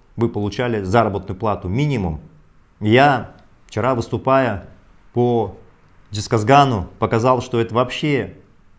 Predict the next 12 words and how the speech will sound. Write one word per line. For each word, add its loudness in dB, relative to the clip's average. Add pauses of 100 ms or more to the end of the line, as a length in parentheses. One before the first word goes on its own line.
плевая 2
проблема -2
для 4
одного 2
только -4
предприятия. -4 (760)
То 4
же 0
самое 2
было 4
по 0
Косынку, -4